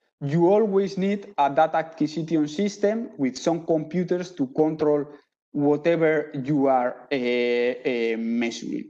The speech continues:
Yeah, and they also have importance in the accuracy of the measurements.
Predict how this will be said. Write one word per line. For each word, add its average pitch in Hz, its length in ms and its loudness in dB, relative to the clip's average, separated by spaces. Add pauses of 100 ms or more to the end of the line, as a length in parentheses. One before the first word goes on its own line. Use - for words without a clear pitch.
Yeah, 185 320 0
and 127 160 0
they 135 160 2
also 175 300 0
have 147 360 0 (200)
importance 147 680 -2
in 135 160 -2
the 131 140 4
accuracy 131 680 -2
of 123 220 -2
the 120 540 -2
measurements. - 680 -6